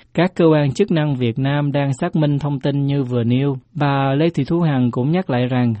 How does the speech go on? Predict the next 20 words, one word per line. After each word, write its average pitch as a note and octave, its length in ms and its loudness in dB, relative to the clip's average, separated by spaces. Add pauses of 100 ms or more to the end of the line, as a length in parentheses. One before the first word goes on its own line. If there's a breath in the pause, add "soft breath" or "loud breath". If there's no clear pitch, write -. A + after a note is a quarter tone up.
Hiệp C#3+ 160 0
định C3+ 260 2
phân E3 240 -2
định B2+ 220 2
Vịnh B2 220 0
Bắc D#3+ 200 -4
Bộ A#2 280 -2
đã B2+ 200 -2
phân D3 240 -2
định A#2 200 2
rõ A#2 260 0
phạm A#2 320 -4
vi D3 280 0
và A#2+ 240 -2
chế D3+ 180 -4
độ B2+ 180 0
pháp - 240 -8
lý D#3 200 2
lãnh C3+ 200 0
hải, B2+ 380 0